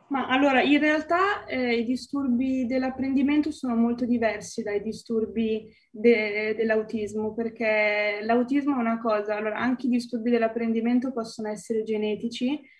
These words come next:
cioè spesso ci sono dei genitori che hanno avuto dei disturbi dell'apprendimento, disturbi nel,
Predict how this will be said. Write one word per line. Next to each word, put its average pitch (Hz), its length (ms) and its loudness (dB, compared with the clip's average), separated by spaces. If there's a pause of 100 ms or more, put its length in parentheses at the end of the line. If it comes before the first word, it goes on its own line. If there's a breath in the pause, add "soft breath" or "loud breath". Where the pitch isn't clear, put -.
(120)
cioè 233 220 -4
spesso 226 460 -4
ci 240 160 -4
sono 220 320 -4
dei 220 160 0
genitori 220 580 0
che 226 120 -4
hanno 214 200 -2
avuto 220 360 -2
dei 208 140 2
disturbi 208 460 -4
dell'apprendimento, 208 960 -2
disturbi 220 460 -4
nel, 208 240 -2